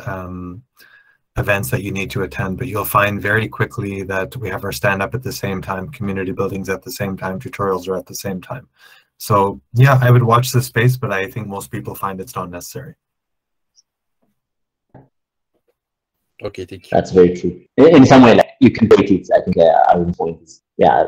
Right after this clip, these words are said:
Speaker 3: because mostly it's regular. You can actually create y-, yourself in, in Google Calendar if you want to, and, and that should be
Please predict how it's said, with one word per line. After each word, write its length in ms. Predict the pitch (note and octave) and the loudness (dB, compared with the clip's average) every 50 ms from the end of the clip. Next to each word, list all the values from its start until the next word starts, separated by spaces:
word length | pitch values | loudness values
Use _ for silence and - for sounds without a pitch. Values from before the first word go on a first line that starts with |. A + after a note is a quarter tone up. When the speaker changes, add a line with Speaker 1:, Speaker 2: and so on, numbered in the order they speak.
| - - | -2 -2
Speaker 3:
because 240 | G2+ F#2 - G#2+ | 0 6 8 8
mostly 400 | G#2+ A2 A2+ A2+ - - G2+ F#2+ | 8 8 6 4 2 -2 -2 -2
it's 180 | F#2+ - - - | -2 -2 0 4
regular. 340 | F#2 F#2+ F#2 E2 E2+ D#2 - - _ _ _ _ _ _ _ - | 4 4 6 4 0 -2 -4 -8 _ _ _ _ _ _ _ -6
You 120 | - G2 | -6 -4
can 180 | - - F#2+ F2 | -2 0 0 0
actually 360 | E2+ F2 - - F#2 E2+ F2 | 0 -2 -2 0 0 0 0
create 420 | F2 - - F2 F2 F2 - - _ _ _ | 0 0 0 0 0 -2 -4 -12 _ _ _
y-, 360 | - - - G#2 G2 F#2+ F#2+ F2+ - - | -12 -8 -6 -6 -6 -6 -8 -10 -10 -8
yourself 440 | - F#2+ F#2+ F#2+ E2+ E2+ E2+ - - | -4 -2 0 2 2 0 0 0 -4
in, 380 | - E2+ E2+ E2 E2+ F2 F#2 | -8 -6 -6 -6 -8 -8 -8
in 100 | F2+ F2+ | -6 -6
Google 240 | E2 F#2+ F2 F2+ F2 | -4 -4 -6 -6 -6
Calendar 300 | - - F2 E2+ E2 D#2+ | -6 -4 -4 -4 -4 -6
if 100 | D#2+ D#2+ - | -8 -8 -8
you 60 | E2 | -8
want 220 | E2 D#2 D#2 D2+ | -8 -8 -8 -10
to, 120 | - D#2+ - _ _ _ _ _ _ _ _ _ _ - | -14 -20 -20 _ _ _ _ _ _ _ _ _ _ -12
and, 580 | E2+ E2+ E2+ D#2+ D2+ D2+ D2 D2+ C2 - _ - - - - _ _ _ _ - - | -10 -8 -8 -8 -8 -8 -8 -10 -12 -14 _ -20 -20 -20 -20 _ _ _ _ -8 -6
and 140 | - D#2+ D#2+ | -4 -4 -2
that 200 | D#2 D#2+ - - | -4 -6 -6 -10
should 160 | - - - | -12 -12 -8
be 600 | - F2+ E2+ E2 D#2 D#2 E2+ - - - - _ | -6 -4 -4 -4 -4 -6 -6 -8 -12 -16 -20 _